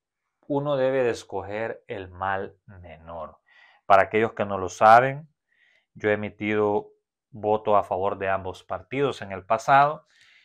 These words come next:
y no me voy tanto a veces por el partido, sino más bien por la persona que, que se está presentando como candidato. Pero bueno,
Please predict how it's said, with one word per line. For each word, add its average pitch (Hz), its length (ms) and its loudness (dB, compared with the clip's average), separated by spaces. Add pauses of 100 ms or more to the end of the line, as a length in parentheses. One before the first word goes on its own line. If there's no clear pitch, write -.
(100)
y 113 160 -8
no 120 120 -2
me 135 120 -2
voy 123 260 0
tanto 131 340 2
a 110 40 6
veces 120 320 -2
por 110 200 -4
el 104 120 -6
partido, 110 480 -6
sino 104 260 -12
más 92 240 -10
bien 107 260 -8
por 98 220 -8
la 90 180 -4
persona 87 680 -8 (420)
que, 87 540 -12 (520)
que 85 680 -16 (240)
se - 160 -14
está 98 220 -2
presentando 95 720 -8
como 87 300 -14
candidato. 78 720 -12 (600)
Pero 131 220 8
bueno, 127 400 4